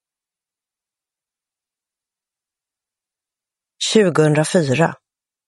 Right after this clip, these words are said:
Alex. Jag gick sönder den dagen, och jag blev nog aldrig hel igen. Det var då det började. Jag insåg det först långt senare, när allt var över, men så var det.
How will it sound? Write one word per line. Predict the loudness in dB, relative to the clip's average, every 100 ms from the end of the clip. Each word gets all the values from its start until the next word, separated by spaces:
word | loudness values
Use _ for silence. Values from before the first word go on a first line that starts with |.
| _ _
Alex. | 0 0 -2 -6 -10 -12 -14 _ _ _ _ _ _ _ _ _ _ _ _ _ _ _ _ _ _ _ _ _
Jag | -2
gick | -2
sönder | -2 0 0 0
den | 0 -2
dagen, | -4 -4 -8 _ _ _ _ _
och | 2
jag | 2
blev | 2
nog | 0 2
aldrig | 0 2 -2
hel | -2 -2 -2
igen. | -2 -4 -8 _ _ _ _ _ _ _ _ _ _ 0
Det |
var | 2
då | 2
det | 2
började. | 2 2 2 0 -2 -6 -8 _ _ _ _ _ _
Jag | 2
insåg | 2 0 -2 -2 -2
det | -6
först | -2 -2 -2 -2
långt | -2 -2
senare, | -6 -4 -2 -2 -4 -6 -12 _ _ _ _
när | 2
allt | 2 0 -2
var | 0
över, | 0 -2 -4 -6
men | -4 -6 -6
så | -4 0
var | 2 2
det. | -2